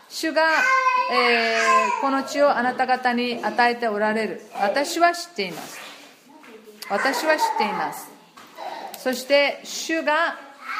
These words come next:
あー、このようなことをしておられた。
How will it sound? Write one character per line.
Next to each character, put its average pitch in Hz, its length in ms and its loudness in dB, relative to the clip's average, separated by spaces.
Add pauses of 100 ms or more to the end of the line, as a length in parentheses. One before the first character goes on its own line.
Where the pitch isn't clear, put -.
(100)
あ 202 680 2 (800)
ー、 - 40 -18
こ 262 100 0
の 247 100 2
よ 240 140 2
う - 20 0
な 220 120 -2
こ 220 120 -6
と 277 300 4
を - 60 -2 (400)
し - 160 -16
て 240 120 2
お 226 120 2
ら 220 120 2
れ 208 120 -4
た。 - 200 -4